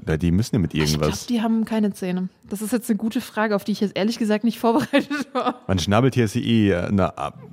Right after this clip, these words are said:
Speaker 1: ein abnormales Vieh. <laughs> Also, hatte eh überlegt, so, ich nehm mal alles, was ich kann und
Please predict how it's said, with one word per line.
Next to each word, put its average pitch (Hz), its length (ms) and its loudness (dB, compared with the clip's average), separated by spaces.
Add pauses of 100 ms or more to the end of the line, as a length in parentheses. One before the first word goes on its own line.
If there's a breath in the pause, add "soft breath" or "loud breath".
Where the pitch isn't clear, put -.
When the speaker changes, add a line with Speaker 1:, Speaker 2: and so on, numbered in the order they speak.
(100)
Speaker 1:
ein 101 100 -2
abnormales 90 640 2
Vieh. 87 340 2 (160)
<laughs> - 120 -2
Also, 123 480 4 (300 loud breath)
hatte 107 180 0
eh 120 80 2
überlegt, 101 320 4
so, 104 120 2
ich 101 140 -2
nehm 104 120 2
mal 92 140 2
alles, 82 400 0
was 90 140 0
ich 82 120 -4
kann 120 280 0 (420 loud breath)
und 101 280 2